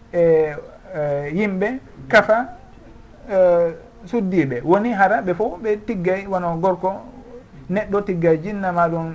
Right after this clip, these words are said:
e jinnaru tiggay neɗɗo. Ɓen ɗum ɗon sabu noon ɓeyni ɗon, "lam yatmithhunna insun qablahum wala jan."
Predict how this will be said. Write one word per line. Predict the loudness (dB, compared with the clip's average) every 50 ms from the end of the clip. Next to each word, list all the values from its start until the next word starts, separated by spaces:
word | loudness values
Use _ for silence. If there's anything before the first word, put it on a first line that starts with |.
| -10 -8
e | -8 -6 -6
jinnaru | -4 -4 -2 0 2 2 2 0
tiggay | -2 -4 -2 0 0 0 0
neɗɗo. | -2 -4 -6 -6 -8 -8 -8 -12 -20 -20 -20 -12 -6
Ɓen | -6 -4 -4
ɗum | -4 -4
ɗon | -4 -2 0
sabu | 2 2 2 2 2
noon | -2 0
ɓeyni | 0 0 0 0 0
ɗon, | -2 -2 -2
"lam | -2 -2 -2
yatmithhunna | -2 -4 -4 -4 -6 -6 -6 -8 -8 -8
insun | -10 -10 -10 -6 -2 0
qablahum | 0 2 2 2 2 2 0
wala | 2 2 2 4
jan." | 4 2 2 0